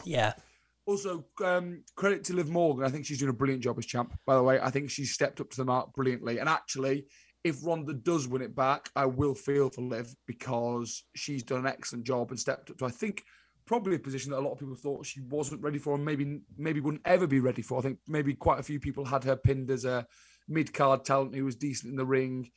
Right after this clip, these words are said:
Speaker 2: had great presentation, but was always gonna be, at best, maybe a women's tag champion. She stepped up and really, really is delivering as the champ.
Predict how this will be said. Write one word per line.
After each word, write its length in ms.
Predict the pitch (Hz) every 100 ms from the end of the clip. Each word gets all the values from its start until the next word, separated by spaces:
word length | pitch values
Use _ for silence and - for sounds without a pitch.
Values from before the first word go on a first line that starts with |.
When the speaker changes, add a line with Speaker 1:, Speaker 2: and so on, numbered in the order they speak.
| _ -
Speaker 2:
had 240 | 135 120
great 300 | 151 135 -
presentation, 960 | 139 123 123 135 131 117 127 127 139 131
but 240 | 135 127
was 140 | 139 131
always 300 | 135 139 123
gonna 160 | 131
be, 240 | 123 131 120 - -
at 240 | 143 131 131
best, 320 | 127 127 -
maybe 180 | 135 135
a 60 |
women's 260 | 135 135 120
tag 280 | - 143 131
champion. 560 | 120 113 120 143 151 - _ _ _
She 180 | - 170
stepped 340 | - 160 -
up 180 | - -
and 220 | 135 123 - 127
really, 380 | 147 175 147
really 400 | 135 147 160 143
is 80 | 143
delivering 400 | 135 143 135 123
as 60 | 120
the 60 |
champ. 300 | 120 143 127